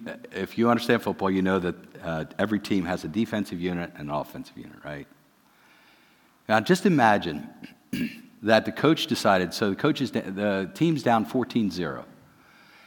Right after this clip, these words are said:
and the coach on the losing team decides, "For the rest of the game, we're just gonna play defense."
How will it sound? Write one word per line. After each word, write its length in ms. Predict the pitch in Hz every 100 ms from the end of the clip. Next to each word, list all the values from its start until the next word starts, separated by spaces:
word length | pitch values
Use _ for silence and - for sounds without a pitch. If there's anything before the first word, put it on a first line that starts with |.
| _ _ -
and 460 | 107 107 107 98 101
the 100 | 101
coach 460 | - 156 156 -
on 180 | - 117
the 60 | 107
losing 400 | 117 156 143 101
team 320 | 101 90 92
decides, 500 | 95 - 95 95 -
"For 140 | -
the 80 | 87
rest 200 | 113 143
of 60 | 143
the 80 |
game, 240 | 113 104 95
we're 80 | 98
just 140 | -
gonna 120 | 92
play 140 | - 80
defense." 560 | 80 78 - - -